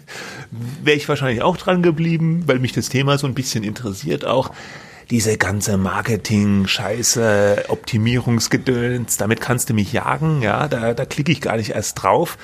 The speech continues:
Genauso wenig wie der ganze Bitcoin-Krempel. Also ich bin ja eher dann der, jemand, der auf so einem Kanal auch die Unterhaltung sucht und nicht denkt, dass ich da tatsächlich was Wertvolles für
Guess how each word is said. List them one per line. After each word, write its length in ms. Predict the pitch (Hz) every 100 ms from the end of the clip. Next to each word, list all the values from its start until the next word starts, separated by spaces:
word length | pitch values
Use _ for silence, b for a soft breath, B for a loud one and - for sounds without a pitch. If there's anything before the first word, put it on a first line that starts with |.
| B B
Genauso 380 | - 110 117 120
wenig 240 | 120 123 147
wie 60 |
der 120 | 120
ganze 240 | 113 117 98
Bitcoin-Krempel. 1160 | - - - 147 143 139 110 127 143 160 156 147 B B B -
Also 180 | 120 135
ich 140 | 165 -
bin 180 | 180
ja 80 | 151
eher 300 | 135 139 139
dann 360 | 131 131 139 139
der, 500 | 170 123 113 95 -
jemand, 360 | 135 139 139 123
der 120 | 123
auf 100 | 123
so 80 | 147
einem 80 | 120
Kanal 280 | 113 113
auch 140 | - -
die 100 | -
Unterhaltung 640 | 123 117 110 117 98 90
sucht 500 | 90 113 101 - -
und 400 | 107 107 107 127 - - -
nicht 480 | 143 151 - - -
denkt, 480 | 117 120 131 127 -
dass 160 | 110 110
ich 140 | 104
da 160 | 117 101
tatsächlich 1080 | 95 90 - - 117 127 - 104 101 -
was 280 | 101 98 -
Wertvolles 680 | 104 107 - - 98 104 -
für 520 | - 110 104 101 95